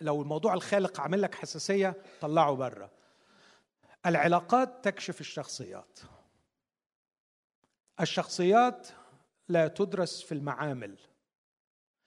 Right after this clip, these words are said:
لا تدرس في الفصول. الشخصيات لا يمكن أن تعرف إلا من خلال علاقات. والمثل الشعبي يمكن بيلخص: "تعرف فلان؟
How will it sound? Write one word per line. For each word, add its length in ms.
لا 200
تدرس 440
في 100
الفصول. 600
الشخصيات 880
لا 200
يمكن 480
أن 140
تعرف 560
إلا 180
من 140
خلال 640
علاقات. 600
والمثل 440
الشعبي 680
يمكن 480
بيلخص: 800
"تعرف 420
فلان؟ 480